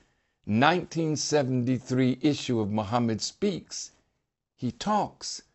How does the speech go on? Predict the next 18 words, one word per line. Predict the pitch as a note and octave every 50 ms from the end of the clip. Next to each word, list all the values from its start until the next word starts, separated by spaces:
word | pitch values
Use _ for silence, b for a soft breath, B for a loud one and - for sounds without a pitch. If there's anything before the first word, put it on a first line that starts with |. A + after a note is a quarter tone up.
| _ _ _ _ _ _ _ -
about | A2+ - - D3+ D3 D3+ D3 - -
the | C#3 B2+ C3+ - -
end | F#3 G#3 G#3+ G3 D3 A#2+ A#2 B2 B2+ B2+ B2+ - _ _ _ _ _ _ _ _
of | D3+ C#3+ C3+ C3
the | C3+ D#3
war. | D3+ D3 D#3 F3 G3 F#3+ D#3+ G#2 F#2 F#2+ A#2+ - _ _ _ _ _ _ _ _ _ _ _ _ _ _ _ _ _ _ _ _ _ _ _ _ _ _ _ _ _ _ _ _ _ _ -
And | C#3+ C#3+ C#3
he | C#3 E3+ E3+
raises | D3+ D3 D#3 F#3+ G#3+ A3+ A3+ A3 F3 B2+ C3 D#3 C#3+ A#2 G#2 G#2+ G2
the | - C3+
question, | C3 - - - - A#3+ C4 A3 - - - _ - F#2+ E2 D#2+ - - _ _ _ _ _ _ _ _ _ _ _ _ _ _ _ _ _ _ _ _ _ _ _ _ _ _ _ _ _ _ _ _ _ _ _ _ _ _ _ _ _ _ _ _ _
what | - A2+ C3+ G#3+ C4+ C#4+ C#4+ - - -
can | - - G#3 G3+ G3+ F#3+ F3+ F3 E3+ C3
we | A2+ D3+ F3 E3 D#3+ - - -
expect | D3+ - - - - - - - - - _ _ - G3+ F3 - - - _ _ - - - _ _ _ _ _ _ _ _ _ _ _ _ _ -
at | A#2 A#2 -
the | D#3+ D#3 D#3 - -
end | G3 G3+ D#3 D3 D3 D#3+ D#3